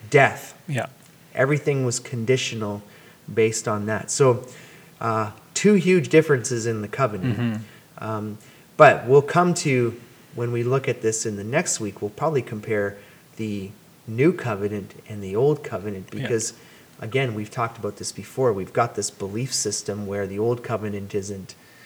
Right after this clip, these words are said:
Speaker 1: uh, needed anymore,
Speaker 2: Right.
Speaker 1: and it's just the new covenant that's important.
Speaker 2: Mm-hmm.
Speaker 1: But for here, we know that culture, uh, formed and shaped the people.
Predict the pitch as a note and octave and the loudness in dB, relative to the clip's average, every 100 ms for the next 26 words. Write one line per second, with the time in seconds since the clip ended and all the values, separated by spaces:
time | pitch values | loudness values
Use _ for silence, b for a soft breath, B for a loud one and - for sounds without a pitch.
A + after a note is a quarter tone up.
0 | b b - F#2 F#2 - A#2 B2 B2+ A2 | b b -12 -10 -10 -10 -2 0 0 0
1 | F#2+ F#2 F#2+ F#2+ F#2+ B2 A#2 G#2+ F#2+ - | -4 -6 -6 -4 -2 -2 -2 -6 -8 -8
2 | A2 A2 - G2 G2+ G2+ G#2 A2 G#2 G2+ | -6 -6 -8 -8 -6 -8 -6 -8 -6 -8
3 | - G#2 - G2 - B2+ B2+ G2+ F#2 - | -10 -12 -12 -12 -4 2 2 0 -10 -10
4 | A#2+ C3 A2+ A2+ - G#2 - A2+ G2 - | -8 -6 -8 -10 -12 -10 -4 -4 -4 -8
5 | F#3 D#3 G#2 F#2+ - - - - A#2+ A#2 | 0 4 4 2 -4 -16 -16 -6 -4 0
6 | B2 B2+ G#2+ A2 - - - - - - | 2 4 2 -2 -8 -14 -12 -12 -12 -4
7 | D3 D3+ - - G2 A2+ A#2+ b b b | 2 2 2 -2 -2 -2 -6 b b b
8 | b - F#2+ F#2+ - - A2+ B2+ C3 A2+ | b -14 -12 -14 -6 0 2 2 0 -2
9 | - - B2 B2+ B2+ - A2+ A#2 - G#2+ | -2 2 4 2 -2 -14 -10 -10 -8 -10
10 | - G2 | -6 -6